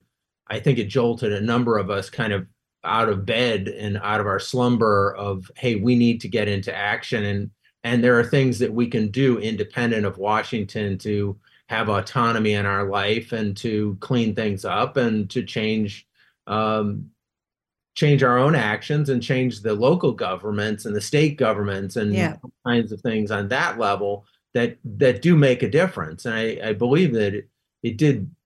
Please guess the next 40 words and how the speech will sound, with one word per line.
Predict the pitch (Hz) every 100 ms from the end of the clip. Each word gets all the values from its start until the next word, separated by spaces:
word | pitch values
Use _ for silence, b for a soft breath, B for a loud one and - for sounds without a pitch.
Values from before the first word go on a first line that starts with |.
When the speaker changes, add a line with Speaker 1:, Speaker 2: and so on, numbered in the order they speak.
| _
Speaker 1:
it | -
certainly | 202 190 117
woke | 98 135 135 139
me | 165
up | 135 98
a | 101
little | 107 101 95
bit | 92 104 110
when, | 101 104 101 98 98 - _ _ _ _
uh, | 98 101 98 95
I | 113 107 -
think | 123 120
there | 110
was | 104 101
a |
bit | 95 120
of | 110
a | 101
slumber | - 135 131 139 113 95
during | 90 107 104
the | 101 101
Obama | 101 95 110 117 117 107 101
era, | 107 107 104 101 98 -
thinking, | 113 104 110 123
"Ah, | 226 233 214 185
it's, | 135 127 - -
it's | 165 147
being | - 175 147
taken | 143 127 107
care | 117 117 113
of. | 113 113 190
Speaker 2:
Yeah, | 190
they | 170 185
got | 185 180 180
it. | 117 - _
Right. | 185 147
Speaker 1:
There's | 143 139 -
people | 156 143 147
Speaker 2:
Yeah. | 127
Speaker 1:
back | 123 117